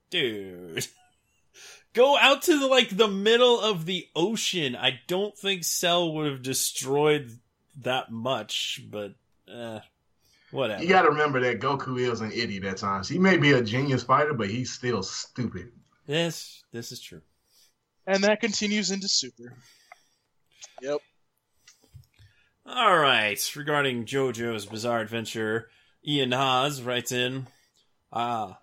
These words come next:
Speaker 1: I wish a historical figure became a zombie, fought me, fought with me for a couple of minutes, and then gave me a sword."
Speaker 2: Ain't happening.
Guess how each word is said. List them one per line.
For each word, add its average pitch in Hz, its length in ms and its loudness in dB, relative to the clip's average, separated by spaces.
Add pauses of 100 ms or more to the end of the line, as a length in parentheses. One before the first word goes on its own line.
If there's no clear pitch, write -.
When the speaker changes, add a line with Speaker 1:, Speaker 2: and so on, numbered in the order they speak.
Speaker 1:
I 165 140 4
wish 214 240 2
a 147 80 2
historical 135 540 0
figure 127 340 -4
became 135 320 -2
a 123 80 -4
zombie, 127 560 -2 (260)
fought 151 360 6
me, 147 400 -2
fought 160 240 2
with 139 160 -10
me 131 120 -4
for 131 140 -4
a 120 60 -2
couple 123 260 -2
of 120 60 -2
minutes, 135 300 -2
and 120 180 -4
then 131 140 -2
gave 127 260 -2
me 131 180 -8
a 139 60 -6
sword." 101 420 -10 (1500)
Speaker 2:
Ain't 165 220 2
happening. 113 400 2